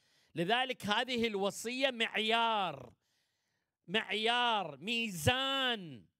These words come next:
لنا أن نعرف أنه نحن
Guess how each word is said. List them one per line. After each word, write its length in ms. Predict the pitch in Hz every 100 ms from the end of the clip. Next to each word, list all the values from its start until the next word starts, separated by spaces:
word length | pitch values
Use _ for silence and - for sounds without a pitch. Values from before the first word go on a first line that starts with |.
| _ _ _
لنا 420 | 165 220 269 294
أن 420 | 302 285 233 220
نعرف 420 | 254 240 226 180 -
أنه 560 | 190 185 185 175 175
نحن 440 | 190 220 214 247